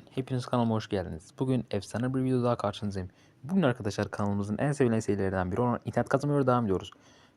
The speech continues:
Ee, bugün arkadaşlar sizlere, e, bu sunacağım internet arkadaşlar iki gigabayt olacak ve tüm hatlarda geçer arkadaşlar. En, e, en çok istenilen. Yani çünkü mesela şu anda Turkcell'le video çekiyorum.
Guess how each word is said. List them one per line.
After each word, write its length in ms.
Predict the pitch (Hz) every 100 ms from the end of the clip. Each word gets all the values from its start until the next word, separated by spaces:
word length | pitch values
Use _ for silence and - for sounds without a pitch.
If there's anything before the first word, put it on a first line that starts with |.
| -
Ee, 240 | 92 104 143
bugün 100 | 190
arkadaşlar 400 | 131 107 107 117
sizlere, 420 | 107 113 135 -
e, 500 | 101 101 101 98 95 -
bu 100 | 127
sunacağım 500 | - 120 110 120 127 - - - - _
internet 320 | 123 120 131 139
arkadaşlar 380 | - 123 156 -
iki 180 | - 147
gigabayt 300 | 127 107 101
olacak 260 | 101 127 139
ve 100 | 139
tüm 180 | 156
hatlarda 280 | 131 120 139
geçer 200 | 131 117
arkadaşlar. 380 | 117 107 - -
En, 240 | - 127 -
e, 460 | 104 101 98 98 95
en 100 | 113
çok 200 | 113 120
istenilen. 420 | - 101 95 117 147 - - - -
Yani 140 | 101
çünkü 180 | 101 -
mesela 260 | 117 117 113
şu 120 | 117
anda 120 | 117
Turkcell'le 420 | - 110 - 113
video 160 | 104 95
çekiyorum. 480 | - 95 98 110